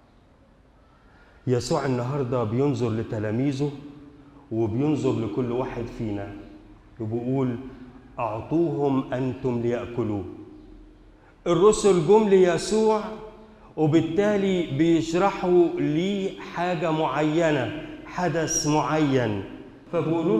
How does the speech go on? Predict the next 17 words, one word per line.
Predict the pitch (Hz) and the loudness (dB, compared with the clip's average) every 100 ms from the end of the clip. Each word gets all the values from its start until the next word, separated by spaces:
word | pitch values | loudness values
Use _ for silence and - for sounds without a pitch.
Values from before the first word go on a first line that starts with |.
| 202 | 4
له | 170 | 2
الموجودين: | 165 160 143 156 151 190 208 190 - - - - - | 4 2 4 2 2 0 2 2 -2 -8 -12 -16 -8
"خمس | 175 175 170 165 - - | -4 -2 -2 -2 -6 -2
تلاف | 165 147 151 156 156 151 - | 0 2 2 -2 -2 -6 -4
رجل، | 151 160 135 131 110 98 - - - - - | -2 0 0 0 0 -4 -10 -14 -18 -16 -4
هنعمل | 131 160 135 139 131 | 0 2 2 0 0
إيه؟" | 127 131 104 92 - - - - - - | 0 0 0 -6 -14 -18 -20 -20 -12 -2
"بص، | 143 202 - - - | 2 2 0 -10 -8
إحنا | - 165 151 | -6 0 2
بنعرض | 127 170 190 185 165 143 | 4 2 2 0 0 0
عليك | 120 143 160 160 | -2 -2 -2 0
المشكلة." | 151 147 135 - 156 113 95 - - - - - - - - - - | 2 2 0 -2 0 0 -4 -10 -14 -18 -20 -20 -20 -20 -20 -20 -14
يا | 117 120 | -6 -6
خوفي | - 127 117 120 104 | -2 -4 -2 -6 -4
إن | 107 117 | -4 -4
إحنا | 113 113 | -4 -6
نكون | 110 - 117 | -6 -4 -4